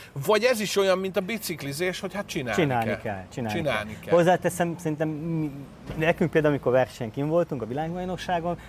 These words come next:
Speaker 2: minden pizzajólónak állt az egyik legnagyobb félelem, ne szakadjon ki a tészta, és jó legyen a vetés. Tehát, ö, a
Speaker 1: Mi
Speaker 2: kerek-
Speaker 1: az a, a, bocs, mi az a vetés?
Speaker 2: Hát amikor a pizza tésztát a kemencébe beveted, a
Speaker 1: Ja,
Speaker 2: pizza
Speaker 1: hogy
Speaker 2: lapáttal
Speaker 1: beveted. Aha,
Speaker 2: beveted a
Speaker 1: értem,
Speaker 2: pizza, így
Speaker 1: értem.
Speaker 2: van. Tehát mind-, mindig ez a, ez a félelem, és ez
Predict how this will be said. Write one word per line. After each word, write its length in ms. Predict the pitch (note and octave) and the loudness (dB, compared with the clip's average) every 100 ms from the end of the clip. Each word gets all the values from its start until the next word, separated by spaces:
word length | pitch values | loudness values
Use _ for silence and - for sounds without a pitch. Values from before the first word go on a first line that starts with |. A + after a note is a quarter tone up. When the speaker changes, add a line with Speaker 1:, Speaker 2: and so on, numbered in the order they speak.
| - | -14
Speaker 2:
minden 320 | - C#3+ D3+ B2 | -2 2 4 2
pizzajólónak 600 | D3 B2 B2 A#2+ B2 A#2 | -2 2 2 2 0 0
állt 160 | B2+ B2 | 0 0
az 100 | C3 | -2
egyik 160 | B2+ | 0
legnagyobb 240 | C3 B2 G#2+ | 0 -2 0
félelem, 240 | D3 C3+ A#2 | -2 -2 0
ne 80 | D3+ | 0
szakadjon 480 | - - C3 B2+ | 0 -2 -2 -2
ki 80 | A2+ | -2
a 60 | A#2+ | -2
tészta, 280 | C3+ B2+ - | 0 0 0
és 140 | C3 | -4
jó 100 | C3+ | -2
legyen 240 | B2+ A#2 B2 | 0 0 0
a 60 | B2 | 2
vetés. 460 | A2+ E2+ G#2 - | 0 0 -8 -8
Tehát, 240 | - A#2 A#2 | -2 0 0
ö, 80 | - | 0
a 1000 | B2 - - - - - - C3 B2+ C#3 A#2+ | -4 -4 -16 -18 -18 -18 -16 -12 -8 0 0
Speaker 1:
Mi 60 | |
Speaker 2:
kerek- 240 | E3 D3+ D3 | 4 4 4
Speaker 1:
az 0 | |
a, 100 | - - | 2 -2
a, 20 | |
bocs, 280 | D#3+ F3 - | 0 0 0
mi 140 | E3 F3+ | 0 2
az 160 | D3+ | 2
a 60 | C#3+ | 0
vetés? 540 | C3 - A#2 G#2 - - - | 0 -4 -10 -12 -16 -16 -6
Speaker 2:
Hát 120 | C#3+ | -2
amikor 260 | D#3 D3 | -2 0
a 40 | C#3+ | -4
pizza 300 | - C#3 A#2 | -2 -6 -6
tésztát 340 | - A#2+ - - | -4 -4 -4 -8
a 40 | |
kemencébe 560 | - A#2+ A2 G#2 A2+ G#2+ | -6 -4 -4 -8 -8 -6
beveted, 400 | G#2+ G#2 G2 C#3 | -4 -4 -4 0
a 40 | |
Speaker 1:
Ja, 100 | F3 | 4
Speaker 2:
pizza 140 | G3 F3+ | 6 6
Speaker 1:
hogy 80 | C3 | 6
Speaker 2:
lapáttal 260 | C3+ G3+ E3+ - A2 | 6 6 4 2 -4
Speaker 1:
beveted. 120 | G2+ | -4
Aha, 80 | G2+ G#2+ D#3 | -4 -2 -2
Speaker 2:
beveted 20 | A2 | -2
a 40 | D3 | -4
Speaker 1:
értem, 280 | D3 A2 F#2+ | -6 -6 -8
Speaker 2:
pizza, 160 | B2 | -8
így 200 | A#2+ A2 | -6 -6
Speaker 1:
értem. 220 | C3+ E3+ | 0 0
Speaker 2:
van. 120 | G3 F2+ - - - - | 0 -6 -12 -20 -20 -2
Tehát 160 | C3 C#3 | -2 2
mind-, 180 | F3 | 2
mindig 280 | E3 F3 D3+ | 4 4 6
ez 120 | D#3 | 6
a, 120 | C#3 C3 | 4 4
ez 120 | C3 | 4
a 80 | C3 | 2
félelem, 480 | - C#3+ D3 C3 B2+ | 0 2 4 2 -2
és 140 | A2 | -4
ez 120 | A#2 | -6